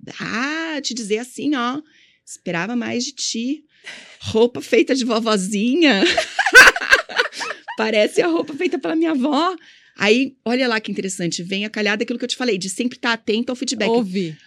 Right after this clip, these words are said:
Speaker 1: Aí eu falei assim: "É mesmo?" Aí a minha assistente falou assim: Aí eu fazia assim, ó.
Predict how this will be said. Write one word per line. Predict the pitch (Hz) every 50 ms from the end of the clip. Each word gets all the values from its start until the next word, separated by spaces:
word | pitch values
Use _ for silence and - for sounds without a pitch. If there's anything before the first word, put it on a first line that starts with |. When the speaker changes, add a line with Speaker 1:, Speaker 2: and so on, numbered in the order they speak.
| _ _
Speaker 1:
Aí | - 240 262 254
eu | 254
falei | 254 262 254
assim: | 254 - - - 247 247 247 240 - - _ -
"É | 339 440 523 453 330
mesmo?" | 233 160 139 131 131 165 220 233 240 220 208 180 170
Aí | 170 180 190
a | 196
minha | 208 208 208 208
assistente | 202 202 - 202 - 190 196 -
falou | - 190
assim: | 180 - - 214 202 196 - _ _ _ _ _ _ _ _ _ _ _ _ _ _ _ _ _ _ _ _ _ _ _ _ _ _ _ _ _ _ _ _ - - - - - _
Aí | - 185 190 208
eu | 214 214
fazia | - - - 202 208
assim, | - - - 143
ó. | 123